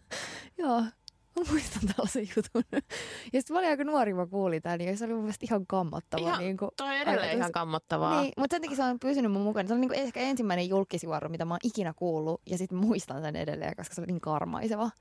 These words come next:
Speaker 2: Yö, onkohan se luullut, että on jotenkin seksikästä ja ihanaa sanoa naiselle?
Speaker 1: Ehkä, tai sit se ehkä vaan ajatteli, että, että mikä olisi ihanampaa kuin olla vaan siellä pimpissä koko ajan. <laughs> Kokonaan.
Speaker 2: Mm. Ai kauhea, ai kauhea.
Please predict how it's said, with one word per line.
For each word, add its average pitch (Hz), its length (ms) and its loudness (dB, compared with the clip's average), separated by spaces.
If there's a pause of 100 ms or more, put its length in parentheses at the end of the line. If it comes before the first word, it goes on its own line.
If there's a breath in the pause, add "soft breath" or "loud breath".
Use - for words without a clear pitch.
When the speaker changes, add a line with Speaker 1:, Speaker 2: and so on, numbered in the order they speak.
(480 soft breath)
Speaker 2:
Yö, 285 180 4 (200)
onkohan 247 280 2
se 226 100 0
luullut, 220 280 4
että 175 180 -2
on 170 60 4
jotenkin 165 220 2
seksikästä - 560 -4
ja - 80 0
ihanaa 151 400 2
sanoa 151 280 0
naiselle? 160 520 0 (640 soft breath)
Speaker 1:
Ehkä, 294 280 -2
tai 269 160 0
sit 285 160 -4
se 262 80 -2
ehkä 254 220 -2
vaan 240 140 2
ajatteli, 220 400 -2
että, 170 160 -2
että - 160 -6
mikä 220 260 2
olisi 170 160 -4
ihanampaa 170 600 -2
kuin 175 140 0
olla 165 200 -6 (140)
vaan 180 100 2
siellä - 300 -2
pimpissä 175 580 -2
koko - 280 -2
ajan. - 360 -2 (380)
<laughs> 480 280 0
Kokonaan. - 960 0 (720)
Speaker 2:
Mm. 349 760 0 (600 loud breath)
Ai 202 120 -2
kauhea, 165 560 0
ai 165 120 -2
kauhea. - 520 -2